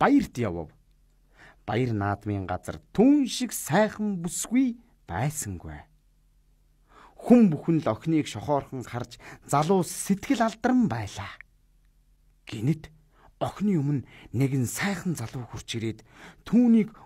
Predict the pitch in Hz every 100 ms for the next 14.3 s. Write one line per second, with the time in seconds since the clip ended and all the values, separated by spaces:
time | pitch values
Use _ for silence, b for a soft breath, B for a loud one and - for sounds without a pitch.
0 | B 214 247 - - 196 175 190 262 -
1 | - 262 254 - - 104 90 - _ _
2 | _ _ _ _ _ _ _ _ _ _
3 | - 101 175 233 185 - 160 160 139 151
4 | 131 139 147 135 139 113 127 113 123 117
5 | 120 113 101 113 104 107 110 101 - B
6 | B - 147 - 214 190 - B B -
7 | 175 185 262 185 214 214 185 202 - -
8 | 185 185 220 208 254 185 - 208 220 180
9 | 185 185 - 190 143 170 247 - 220 -
10 | _ _ B B B 127 165 160 151 170
11 | - 156 135 - - 277 302 - 240 233
12 | 214 208 196 - 208 - 208 - 220 175
13 | 165 170 175 - B B B B - 175
14 | 180 208